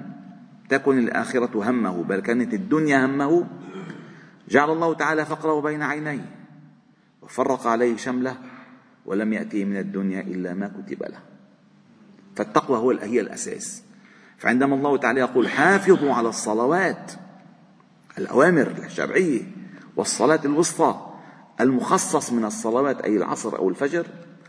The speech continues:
على الأقوال، والأرجح الله تعالى أعلم العصر، "وقوموا لله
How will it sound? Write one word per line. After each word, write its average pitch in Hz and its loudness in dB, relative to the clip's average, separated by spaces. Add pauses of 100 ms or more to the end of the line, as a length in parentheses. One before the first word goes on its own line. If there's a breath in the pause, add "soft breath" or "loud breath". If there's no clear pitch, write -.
على 92 -2
الأقوال، 165 0 (380 loud breath)
والأرجح 117 0
الله 104 -4
تعالى 101 -6
أعلم 101 -6
العصر، - -8 (1160 loud breath)
"وقوموا 123 2
لله 104 -2